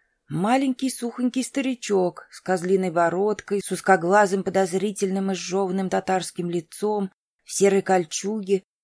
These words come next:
утомленный длинным походом, снедаемый сотнями хронических болезней, развратник, кровопийца, женолюб и женоненавистник, интриган, трус, умница, ханжа и безбожник.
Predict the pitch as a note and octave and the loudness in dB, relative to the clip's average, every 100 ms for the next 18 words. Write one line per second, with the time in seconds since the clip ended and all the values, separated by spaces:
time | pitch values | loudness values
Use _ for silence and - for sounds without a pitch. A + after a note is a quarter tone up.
0 | _ - F#3+ F#3+ G3 A3 A3 G#3 G3+ F3 | _ -2 2 4 4 6 4 2 -2 -2
1 | G#3 G#3 G3+ F3+ F#3 E3+ - G3 A3 G3+ | 0 0 0 0 -2 -2 -2 2 2 2
2 | F#3+ - - F3+ F#3 F3 F#3 F#3 F#3 - | -2 -6 -8 -4 0 2 2 2 -2 0
3 | F#3+ F#3 F3+ F3 D#3+ E3+ F3 E3+ E3 D#3+ | 0 0 -2 -4 -4 -4 -4 -6 -6 -8
4 | - D3+ D3+ E3 E3+ F#3+ F3 E3+ E3 D#3 | -8 -6 -2 0 2 2 2 -2 -8 -10
5 | _ _ _ _ _ - E3 D#3+ D#3 E3 | _ _ _ _ _ -2 0 0 2 4
6 | F#3 F#3+ F3+ E3+ - - D3+ D#3+ E3+ E3 | 6 4 2 -8 -10 -10 -2 0 0 0
7 | E3+ G3+ F3 - E3 - _ _ - D3 | -4 -6 -6 -6 -8 -8 _ _ -10 -4
8 | E3 E3 E3 B3 G#3+ G3+ F3+ A3+ G#3+ G#3 | 2 2 2 2 0 -2 0 0 0 -2
9 | G3+ G#3 G3 G3+ E3 E3 D3+ - _ _ | -2 -2 -2 -4 -6 -8 -10 -14 _ _
10 | _ _ - C3+ D#3 D#3 - F#3+ G3 D#3+ | _ _ -14 -6 -4 -4 0 2 2 0
11 | D3 - - D#3+ G#3+ F#3 - - _ G3+ | -6 -10 -6 0 0 0 -6 -14 _ -2
12 | A3+ G#3 F#3 E3+ - E3 C3+ - D#3 D3 | 0 0 0 -4 -8 -8 -10 -8 -6 -6
13 | C3 A3 G#3+ F3 E3+ D3+ D3+ D#3+ D#3 B2+ | -2 0 2 0 -4 -6 -4 -2 -2 -4
14 | C#3+ | -8